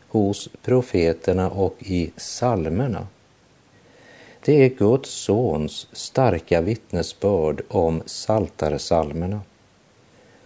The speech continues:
Och jag är klar över att Kristus finns på långt flera ställen i psaltaren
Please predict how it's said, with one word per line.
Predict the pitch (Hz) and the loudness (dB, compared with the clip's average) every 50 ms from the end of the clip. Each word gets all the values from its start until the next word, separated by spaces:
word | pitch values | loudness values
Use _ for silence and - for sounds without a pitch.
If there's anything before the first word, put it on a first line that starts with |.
| _ _ _ _ _ - - - - - | _ _ _ _ _ -20 -20 -20 -4 0
Och | 107 | 2
jag | 92 87 90 | 4 6 4
är | 120 | 4
klar | - - - 95 107 127 139 | 2 2 2 4 6 6 6
över | 123 98 92 85 87 | 4 4 4 4 4
att | 87 85 - - - | 2 2 0 -2 -6
Kristus | - - - 67 67 - - - - - 123 123 - - - | -6 -2 -2 -2 -2 -4 -8 -10 -2 0 2 2 2 -2 -8
finns | - - 90 87 85 82 78 - | -2 0 2 2 2 0 -2 -6
på | - - 87 | -6 -4 -2
långt | 82 76 76 80 98 120 127 120 107 - - | -2 0 2 4 4 4 4 2 0 -2 -6
flera | - - 92 92 90 82 76 80 80 | -10 -4 -2 0 2 2 4 2 2
ställen | 78 - - - 104 113 113 95 82 82 82 82 | 0 -2 -4 -2 0 0 2 2 2 2 2 2
i | 80 | 0
psaltaren | - - - 117 110 95 78 - _ - 76 78 80 87 87 82 - - | -2 -2 0 0 0 0 -2 -4 _ -2 -2 0 0 -2 -4 -4 -6 -10